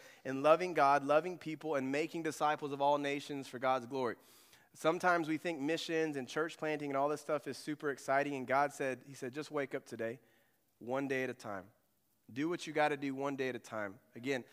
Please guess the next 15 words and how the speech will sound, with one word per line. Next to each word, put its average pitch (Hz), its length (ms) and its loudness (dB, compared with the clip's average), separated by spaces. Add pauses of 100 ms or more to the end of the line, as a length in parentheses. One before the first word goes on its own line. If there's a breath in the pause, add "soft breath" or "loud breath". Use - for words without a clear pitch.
(160 loud breath)
a 127 80 -4
disciplined 160 640 -2
person, 185 640 -2 (460 soft breath)
a 131 80 -2
successful 185 680 4
person 202 480 0
or 147 140 2
a 135 60 2
disciplined 165 540 -4
person 185 520 -2 (500 soft breath)
does 160 480 8 (120)
often 202 680 4 (320)
or 127 140 -2
does 156 240 4
con-, 151 300 0